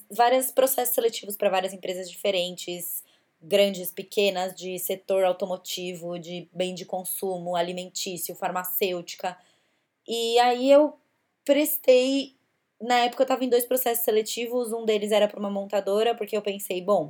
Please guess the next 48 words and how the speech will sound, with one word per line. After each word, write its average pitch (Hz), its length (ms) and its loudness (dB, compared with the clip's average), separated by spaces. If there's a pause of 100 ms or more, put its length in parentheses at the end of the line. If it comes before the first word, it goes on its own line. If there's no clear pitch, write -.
pior 202 380 4
que 214 120 -6
tá, 208 320 2
não 247 140 -2
fica, 180 400 -6
né?" 180 220 0
Eu 180 40 -2
já 170 140 -4
fui 170 560 -8 (640)
super 202 360 0
vítima 180 380 -8
de 170 180 -8
machismo, 196 640 -6
mas 226 320 -4
enfim, 180 420 -10 (220)
pelo 175 220 -2
menos 175 240 -4
é 196 60 2
uma 185 100 -2
empresa 190 340 -2
na 180 80 -4
cidade 170 380 -2
dos 156 100 -12
meus 240 180 -4
pais, 170 680 -2
e 160 100 -4
é 156 60 0
uma 160 100 -6
empresa 170 260 -4
do 160 60 -8
setor 170 220 -6
automotivo, 180 1040 -4 (260)
uma 180 180 -2
coisa 180 280 -2
que 180 100 -12
vai 175 140 0
me 180 80 0
oferecer 180 360 -4
um 175 60 -8
pouco 175 240 -8
de 160 60 -12
estabilidade, 196 960 -2 (340)
e 294 80 2
uma 320 120 4
empresa 233 320 4
do 214 60 -4
setor 233 260 0
cosmético. 240 760 -4